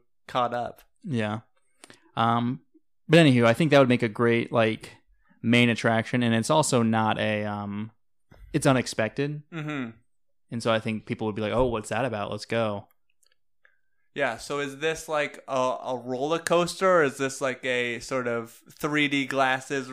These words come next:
Speaker 1: sort of motion sen-, motion control ride where you're, like, in a little pod and it moves around? Or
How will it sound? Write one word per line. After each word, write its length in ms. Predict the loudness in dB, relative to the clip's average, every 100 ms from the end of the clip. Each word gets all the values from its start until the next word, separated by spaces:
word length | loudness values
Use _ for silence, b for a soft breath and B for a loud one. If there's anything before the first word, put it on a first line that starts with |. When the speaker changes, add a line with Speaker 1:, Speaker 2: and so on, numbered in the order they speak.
| -14 -18 -20 _
Speaker 1:
sort 240 | -6 -4
of 80 | -2
motion 720 | 0 0 0 -4 -4 -6 -10 _ _ _
sen-, 340 | -10 -6 -6 -10 _
motion 380 | -4 -4 -4 -8
control 520 | -8 -4 -2 -2 -2
ride 380 | 0 0 -2 -4
where 140 | -4
you're, 240 | -4 -4
like, 220 | -4 -4 -6
in 100 | -6
a 60 |
little 180 | -4 -2
pod 340 | 0 2 4
and 140 | 2 -2
it 100 | -4
moves 300 | -4 -4 -2
around? 480 | -2 -2 -2 -4
Or 80 | -8